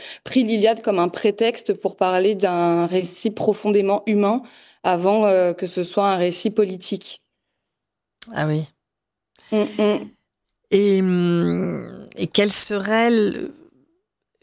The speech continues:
Speaker 2: que-, qu'est-ce qu'en retire le public quand il va voir ce genre de, de, de spectacle, euh, puisque le, le, l'idée, c'est de nourrir quand même une réflexion politique.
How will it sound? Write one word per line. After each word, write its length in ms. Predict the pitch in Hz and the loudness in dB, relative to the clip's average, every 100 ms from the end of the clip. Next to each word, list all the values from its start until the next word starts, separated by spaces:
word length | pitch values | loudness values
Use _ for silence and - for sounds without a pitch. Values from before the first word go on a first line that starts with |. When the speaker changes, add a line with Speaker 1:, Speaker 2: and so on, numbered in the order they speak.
| - 320 - | -10 -8 -4
Speaker 2:
que-, 100 | - - | -4 -2
qu'est-ce 200 | - 240 | -2 0
qu'en 140 | - 233 | -2 0
retire 460 | 226 233 - 269 | 0 0 0 2
le 120 | 220 | 2
public 640 | 196 - 190 185 196 - - | 0 -4 0 2 2 -2 -6
quand 260 | 165 160 170 | -6 -4 0
il 140 | 165 | 4
va 220 | 165 160 | 4 2
voir 260 | 165 170 165 | 2 0 0
ce 160 | - | -2
genre 200 | 165 165 | 0 -2
de, 440 | 165 165 160 156 160 190 220 | 0 0 2 2 -2 -6 -14
de, 280 | - 180 - | -10 -8 -8
de 200 | 202 180 | -4 0
spectacle, 800 | 175 - 175 - 175 160 175 - | 2 0 -4 -4 0 0 -2 -4
euh, 280 | 156 151 156 | 0 2 0
puisque 260 | 147 - 185 | 0 -2 0
le, 160 | 175 | 0
le, 400 | 175 - 151 151 - _ _ _ _ | 0 -2 -4 -6 -10 _ _ _ _
l'idée, 420 | 175 175 175 214 | -2 0 2 0
c'est 180 | 208 180 | 0 -4
de 120 | 170 | -4
nourrir 360 | 170 175 185 - | 0 0 0 0
quand 100 | 170 | 0
même 160 | 170 170 | 0 2
une 100 | 165 | 0
réflexion 460 | 160 156 - 156 | -2 -4 -8 -10
politique. 600 | - 160 175 208 - - | -10 -12 -12 -16 -18 -20